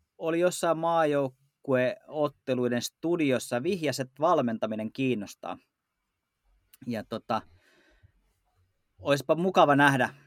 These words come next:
nähdä tota Mikko. Mä en tiedä, haluaisinko mä välttämättä näitä vanhoja konkareita niin paljon ehkä N H L. Musta on tosi hienoa, että esimerkiksi Tuomo Ruutu siellä, siellä tekee uraa ja, ja, ja on, on niinku löytänyt hyvän paikan sieltä, mutta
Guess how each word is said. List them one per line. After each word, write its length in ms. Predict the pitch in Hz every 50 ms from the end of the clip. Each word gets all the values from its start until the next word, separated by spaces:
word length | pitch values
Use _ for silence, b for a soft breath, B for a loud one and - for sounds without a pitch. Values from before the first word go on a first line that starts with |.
| _ _ -
nähdä 300 | 135 139 139 131 123 - - _
tota 200 | - 120 110 120
Mikko. 440 | 127 127 127 _ _ 120 107 - _ _ _ _ _ _ _ _ _ _ _ _ _ _ _ _ _ _ _ _
Mä 120 | 165 202 254
en 100 | 233 202
tiedä, 200 | 220 208 190 165
haluaisinko 460 | 170 202 202 196 190 156 165 151 -
mä 80 | 156 151
välttämättä 460 | 156 160 147 - _ 139 135 131 135
näitä 240 | 143 139 135 139 135
vanhoja 360 | 143 147 143 139 131 131 123
konkareita 540 | 123 135 135 127 120 127 120 120 117 - 147
niin 200 | 160 180 175 143
paljon 260 | 139 117 117 117 107 - _ _ _ _ _ _ _
ehkä 340 | 127 113 - - 117 135 156
N 100 | 165 156
H 40 | 156
L. 240 | 147 139 131 131 135
Musta 240 | 143 131 - 139
on 40 | 127
tosi 280 | 139 139 123 139 127 151
hienoa, 260 | 151 147 135 120 113
että 100 | 110 113
esimerkiksi 180 | 113 113 - -
Tuomo 240 | - 135 123 120 120
Ruutu 320 | 117 120 117 117 113 117 -
siellä, 280 | - 107 107 107 - b b b b b b b b b b
siellä 200 | - - 127 117
tekee 340 | 139 131 131 - 123 120 127
uraa 380 | 127 135 131 127 117 117 113 110
ja, 180 | 107 110 - - _ _ _ -
ja, 260 | 127 117 113 - - _ -
ja 160 | 135 127 110
on, 220 | 117 127 123 120 - - _ - 143 - - _ _
on 200 | 147 139 131 131
niinku 300 | 131 127 123 127 123 139
löytänyt 380 | 143 135 127 120 131 127 120
hyvän 220 | 135 143 143 127 117
paikan 380 | - 139 135 131 123 120 110
sieltä, 240 | 101 117 113 113 113
mutta 280 | 113 113 - _ -